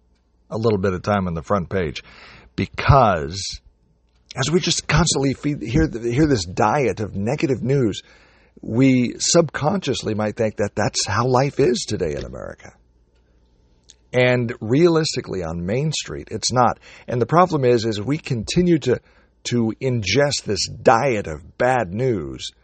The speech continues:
It changes us. It changes our outlook. It changes our motivation. It changes the way we act in society. And we're seeing it all over the place. We're, that, uh, the Marina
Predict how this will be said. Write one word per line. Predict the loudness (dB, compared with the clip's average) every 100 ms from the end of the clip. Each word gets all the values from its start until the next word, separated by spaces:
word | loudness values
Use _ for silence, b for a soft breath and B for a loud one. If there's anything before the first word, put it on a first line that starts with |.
| _ _ _ -8
It | -8 -6
changes | -2 0 4 4 2 0 -4 -6
us. | -12 -12 -14 -16 _ -10
It | -8
changes | -2 2 2 4 2 4
our | 2 2 0
outlook. | 0 0 -6 -12 -14
It | -10
changes | -6 -4 -2 -2 0
our | 2
motivation. | 2 2 2 0 0 -6 -12 b b b
It | -8 -4
changes | -2 0 4 2 4
the | 2
way | 2 2
we | 2 2
act | 2 0 -8
in | -8
society. | -8 -6 -2 -2 -4 -10 B B B
And | -4 -2
we're | 0
seeing | 0 2 2 2
it | -2
all | -2 0
over | 0
the | -2
place. | -6 -8 -12 -10
We're, | -10 -10 B B B
that, | 2 2 4
uh, | 2 2 -2 _ _ _ _ _ _ _ _ _ -20 _
the | 0
Marina | 4 6 6 6 6